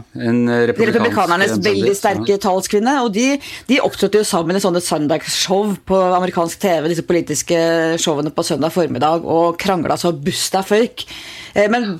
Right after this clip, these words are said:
Speaker 2: Trump har jo også vært veldig hard med Kellyanne Conwells mann. Hater han, men, eh, jobber tett sammen med kona. Så det er en interessant konstellasjon.
Speaker 1: La meg gjette, han mener at George Conway er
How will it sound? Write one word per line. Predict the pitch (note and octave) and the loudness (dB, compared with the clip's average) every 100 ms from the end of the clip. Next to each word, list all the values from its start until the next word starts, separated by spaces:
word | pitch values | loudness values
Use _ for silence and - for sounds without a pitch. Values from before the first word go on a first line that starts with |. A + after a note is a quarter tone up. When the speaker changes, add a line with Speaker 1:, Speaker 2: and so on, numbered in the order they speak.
| - | -2
Speaker 2:
Trump | - G#3+ G#3 | 0 2 2
har | G3 | 2
jo | F3 | 2
også | A#3 G3 | 0 0
vært | F3 F#3+ F3 | -2 -6 -2
veldig | G#3 F3+ C#3 F3+ - | 0 0 0 0 2
hard | D#3+ B3 C4+ | 2 2 2
med | D#3+ D#3 F3 F3 - - | 0 2 2 0 -8 -2
Kellyanne | F3+ E3+ D#3+ | 2 2 0
Conwells | D#3 D#3 E3 - - _ | 0 0 -2 -4 -16 _
mann. | F3 F3 A#3 B3 C3 - - - - | -4 0 2 2 -2 -12 -20 -14 -2
Hater | A3 D3+ - G3+ | -2 -2 -2 0
han, | B3+ C#4+ | 2 2
men, | B3 B3 | 4 2
eh, | B3 A#3+ B3 | 2 0 0
jobber | A3+ G3 | 2 0
tett | G3+ G3 | -2 -4
sammen | D#3+ D3+ | -2 -4
med | - | -2
kona. | D3+ | 0
Så | C3 G#3+ | 2 0
det | |
er | D#4 | 0
en | |
interessant | D#4+ F#4 B3+ A#3+ | 0 0 0 0
konstellasjon. | C4+ - D#4+ B3+ A#3+ E3 A2+ | 0 2 0 2 0 0 0
Speaker 1:
La | A#2+ | 2
meg | D3 | 0
gjette, | D#3 D3 D3+ D3 | 0 -2 0 0
han | C3+ | 0
mener | C#3 A2+ A#2+ | 0 0 0
at | B2+ | -2
George | A2+ A2+ A#2+ - | -2 0 0 -2
Conway | G#2+ A2 B2 | -2 0 0
er | A#2+ B2 | 0 -2